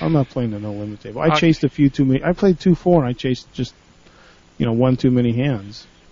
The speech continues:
Speaker 2: Well, you win,
Speaker 1: So.
Speaker 2: you win, uh, you win one hand in, uh, in Hold'em, you get a big pile of money. Next thing you know, "Oh, I'll
Speaker 1: Well,
Speaker 2: stay
Speaker 1: I
Speaker 2: in
Speaker 1: did.
Speaker 2: line."
Speaker 1: I, that's all I won. I won one hand. I showed down with this bitch who, you know,
Speaker 2: <laughs>
Speaker 1: would just throw money down to try to scare people out.
Speaker 2: Isn't
Speaker 1: I just
Speaker 2: that,
Speaker 1: stared her down
Speaker 2: isn't
Speaker 1: and
Speaker 2: that awesome?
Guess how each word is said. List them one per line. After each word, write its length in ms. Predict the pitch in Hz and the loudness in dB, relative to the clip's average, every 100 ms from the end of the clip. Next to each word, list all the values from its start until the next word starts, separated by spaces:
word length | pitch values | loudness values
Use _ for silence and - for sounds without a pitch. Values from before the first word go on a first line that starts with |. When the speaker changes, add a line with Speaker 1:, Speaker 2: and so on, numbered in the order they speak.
| _ _ _ - | _ _ _ -20
Speaker 2:
Well, 200 | 123 117 | -14 -12
you 180 | 117 127 | -10 -6
win, 400 | 139 156 - - | -2 0 -2 -8
Speaker 1:
So. 60 | 151 | -10
Speaker 2:
you 120 | 143 | -6
win, 260 | 156 151 - - - - _ | -6 -6 -10 -20 -20 -20 _
uh, 280 | - 123 - - | -6 -6 -6 -14
you 100 | 151 | -10
win 220 | 135 151 143 | -6 -4 -4
one 320 | 151 147 139 | -4 -4 -8
hand 400 | 139 156 165 147 | -6 0 0 -2
in, 140 | 131 | -6
uh, 260 | 123 113 - - - - - - - _ - _ | -8 -12 -14 -18 -20 -20 -20 -20 -20 _ -20 _
in 120 | 170 131 | -10 -6
Hold'em, 420 | 139 160 156 131 | -2 -2 -2 -6
you 60 | 131 | -6
get 140 | 135 | -6
a 40 | 117 | -4
big 180 | 143 | -6
pile 200 | - 143 | 0 0
of 80 | 127 | 0
money. 220 | 139 160 | -2 -4
Next 240 | 131 135 - | -6 -8 -8
thing 100 | 135 | -10
you 40 | 131 | -8
know, 280 | 139 135 135 | -8 -8 -10
"Oh, 60 | |
I'll 400 | 269 285 254 226 | -8 -6 -4 -2
Speaker 1:
Well, 80 | 151 | 0
Speaker 2:
stay 80 | 151 | 2
Speaker 1:
I 60 | 151 | 2
Speaker 2:
in 100 | 143 | 4
Speaker 1:
did. 260 | 170 - | 2 2
Speaker 2:
line." 120 | - - | -6 -14
Speaker 1:
I, 80 | 143 | -8
that's 200 | 131 143 | -4 0
all 140 | 165 160 | 4 6
I 60 | |
won. 180 | 156 147 | 6 4
I 60 | 120 | 2
won 220 | 131 170 | 2 4
one 140 | 170 | 2
hand. 260 | 165 135 135 | 2 -2 -4
I 60 | 123 | -6
showed 260 | - 156 | -2 0
down 220 | 143 135 | 0 -2
with 100 | 131 | -2
this 160 | 117 110 - | -6 -10 -2
bitch 220 | 135 - | -2 -2
who, 220 | 127 113 110 _ - | -4 -4 -6 _ -14
you 80 | 117 | -10
know, 160 | 104 - - | -10 -12 -16
Speaker 2:
<laughs> 220 | - - | -12 -2
Speaker 1:
would 140 | 147 143 | 0 2
just 180 | 151 - | 2 2
throw 220 | 156 156 | 4 6
money 280 | 156 151 139 | 6 4 2
down 300 | 135 135 147 | 2 2 2
to 80 | |
try 160 | 131 135 | 0 -2
to 80 | 123 | -2
scare 260 | - 139 | -2 -2
people 340 | 127 131 117 117 | -2 -4 -4 -4
out. 180 | 120 139 | -4 -4
Speaker 2:
Isn't 100 | 120 | -6
Speaker 1:
I 40 | |
just 100 | 120 - | -8 -6
Speaker 2:
that, 20 | |
Speaker 1:
stared 200 | 123 123 | -2 0
her 100 | 120 | -2
down 280 | 117 113 127 | -4 -4 -2
Speaker 2:
isn't 80 | 131 | -2
Speaker 1:
and 20 | |
Speaker 2:
that 140 | 170 143 | -2 -2
awesome? 360 | 135 135 147 | -4 -4 -8